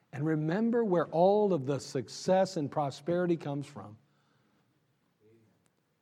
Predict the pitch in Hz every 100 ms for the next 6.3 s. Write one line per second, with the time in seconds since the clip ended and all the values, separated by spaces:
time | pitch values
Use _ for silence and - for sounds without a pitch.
0 | _ _ _ _ _ _ _ _ _ _
1 | _ _ _ _ _ - 147 135 117 117
2 | 101 107 107 - - _ _ _ _ _
3 | _ - - - - 185 165 151 127 139
4 | 131 139 151 123 - 135 120 143 151 143
5 | 120 127 123 131 131 160 - 139 131 -
6 | 151 147 131